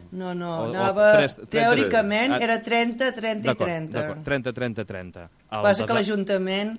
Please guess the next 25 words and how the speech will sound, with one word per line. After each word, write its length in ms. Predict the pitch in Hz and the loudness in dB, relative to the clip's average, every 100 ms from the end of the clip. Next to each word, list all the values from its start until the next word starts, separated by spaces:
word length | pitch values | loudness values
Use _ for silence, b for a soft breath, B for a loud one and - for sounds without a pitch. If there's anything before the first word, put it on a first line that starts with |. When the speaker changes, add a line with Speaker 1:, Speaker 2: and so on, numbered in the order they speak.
| - | -6
Speaker 2:
el 120 | 120 117 | -4 -2
desaparèixer 420 | 120 139 139 131 | -4 -2 -2 -2
del 120 | 120 | -4
trenta 260 | 127 123 117 | -4 -4 -4
de 100 | 113 | -4
la 60 | 110 | -4
Generalitat, 680 | 117 117 120 127 151 147 160 _ _ - | -6 -6 -6 -6 -6 -6 -8 _ _ -18
qui, 360 | 127 117 113 104 - | -12 -8 -8 -10 -10
qui 100 | 117 | -10
se'l 160 | 110 98 | -6 -8
menja, 320 | 87 85 85 | -10 -16 -14
no? 200 | 98 143 | -10 -10
I 80 | 110 | -6
és 80 | 113 | -4
el 80 | 170 | -4
que 40 | - | -2
s'ha 120 | 131 | -2
hagut 140 | 123 120 | 0 -2
de 80 | |
Speaker 1:
L'Ajuntament. 100 | 117 | -2
Speaker 2:
reestructurar 480 | 110 135 113 113 113 127 - | -4 -6 -10 -6 -4 -4 -8
aquests, 400 | 101 98 - - | -14 -14 -16 -16
aquests 300 | 98 92 98 104 | -16 -14 -14 -14
últims 320 | 95 95 92 | -14 -14 -14
anys. 240 | 85 82 | -16 -16